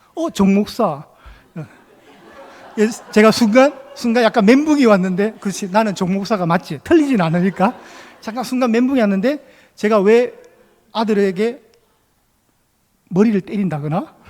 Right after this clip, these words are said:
폭력을 휘두르지 않는다면 그냥 제 아들이어서 봐주는 거예요. 그죠? 우리도 똑같아요. 우리는 의롭지 않지만 하나님이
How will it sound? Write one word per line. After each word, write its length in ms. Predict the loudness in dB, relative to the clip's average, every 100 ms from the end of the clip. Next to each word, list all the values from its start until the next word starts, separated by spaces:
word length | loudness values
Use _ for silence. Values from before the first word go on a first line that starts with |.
| _ _ -4
폭력을 420 | 2 4 4 4 2
휘두르지 380 | 2 2 0
않는다면 540 | 0 -2 -4 -4 -4 -8 _ -20 _
그냥 120 | _ -14
제 120 | -10
아들이어서 380 | -10 -8 -8 -10
봐주는 420 | -12 -8 -4 -4
거예요. 300 | -6 -14 -18 -20 _ _ _ _ _ _ _
그죠? 220 | -14 -14 _ _
우리도 220 | -8 -8 -8
똑같아요. 420 | -12 -18 -16 -16 -18 _ _
우리는 280 | -4 -2 -2
의롭지 400 | -2 -2 -2 -4
않지만 560 | -6 -4 -6 -6 -8 -12 _ _ _
하나님이 420 | -10 -6 -4 -6